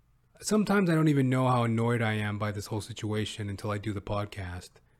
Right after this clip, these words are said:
because I just try to go out, live my life, respect others, be peaceable, unimposing.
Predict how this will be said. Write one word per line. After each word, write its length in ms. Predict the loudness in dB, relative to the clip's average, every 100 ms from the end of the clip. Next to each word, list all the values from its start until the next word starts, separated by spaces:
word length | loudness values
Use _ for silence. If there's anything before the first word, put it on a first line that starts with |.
| -20
because 500 | -6 2 2 2 -6 _ _ _ _ -2
I 100 | 0
just 240 | 0 -4
try 160 | -2 0
to 60 |
go 240 | 0 2 2
out, 260 | 4 2 -2 _ _ _ -2
live 180 | 0 2
my 140 | 2
life, 580 | 2 0 0 -4 -12 -20 -6
respect 480 | -6 0 0 0
others, 540 | -2 -2 -2 -4 -6 -12 _
be 120 | -4 -4
peaceable, 760 | -2 -2 -2 -4 -2 -4 -4 _ _ _ _ _ _ _ _ _ _
unimposing. 840 | 2 4 6 4 4 2 0 -2